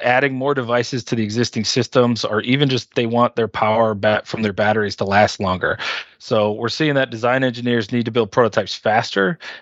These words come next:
and with higher power than they ever needed before. And that's where our distribution channel really comes in to support these needs, um, in a wide range of,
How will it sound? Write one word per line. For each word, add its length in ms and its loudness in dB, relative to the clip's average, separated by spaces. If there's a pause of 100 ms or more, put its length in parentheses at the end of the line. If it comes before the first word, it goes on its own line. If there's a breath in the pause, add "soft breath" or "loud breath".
(140 loud breath)
and 200 0
with 120 -4
higher 240 2
power 340 0
than 100 -2
they 80 0
ever 140 0
needed 220 0
before. 680 -2
And 140 2
that's 240 2
where 100 0
our 80 2
distribution 520 -2
channel 500 0
really 200 2
comes 280 -2
in 280 2
to 140 -4
support 720 0 (320 loud breath)
these 260 0
needs, 520 0
um, 340 2
in 100 0
a 60 0
wide 360 0
range 360 -2
of, 200 -6